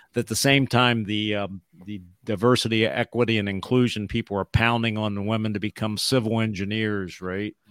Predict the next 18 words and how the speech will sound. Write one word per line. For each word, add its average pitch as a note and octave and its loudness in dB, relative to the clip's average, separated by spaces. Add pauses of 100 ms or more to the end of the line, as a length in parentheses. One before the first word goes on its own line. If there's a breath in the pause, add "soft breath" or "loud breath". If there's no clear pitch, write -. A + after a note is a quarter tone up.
(120)
And G2 -10
structural B2 2
engineers, A2+ -4
you G#2 -10
gotta, A#2+ -2 (180 loud breath)
electrical C3 4
engineers, A#2+ 0
you G#2+ -12
gotta A#2 -4
do A#2 -6
this A#2+ -2
and A2 -6
this, B2 -2
but G#2 -16
at G#2 -16
the - -20
same A#2+ -8
time, A2+ -6